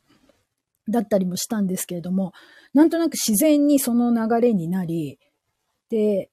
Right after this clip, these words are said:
えー、なんと言うんでしょうか。自分でも自然に、えー、「あ、やる」みたいな感じで言って、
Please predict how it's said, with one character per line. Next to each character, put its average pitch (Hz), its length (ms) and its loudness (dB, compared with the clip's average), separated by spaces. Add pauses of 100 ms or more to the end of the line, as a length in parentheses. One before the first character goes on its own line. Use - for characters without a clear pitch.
(120)
え 202 480 -4
ー、 240 60 0
な 254 120 4
ん 247 100 -2
と 180 80 -6
言 175 160 -2
う - 20 -6
ん 165 60 -8
で 165 100 -10
し - 80 -12
ょ 156 60 -14
う 151 40 -18
か。 - 220 -20 (840)
自 214 140 2
分 254 380 4
で 220 160 4
も 175 380 -2 (280)
自 220 280 0
然 247 300 4
に、 240 300 0 (600)
え 196 60 -8
ー、 160 280 -8 (1080)
「あ、 285 120 4
や 254 180 6
る」 285 300 8
み 214 160 0
た 165 160 -8
い 160 80 -12
な 147 160 -16
感 190 280 -6
じ 170 140 -8
で 165 300 -10 (220)
言 196 140 -2
っ - 20 -12
て、 - 500 -6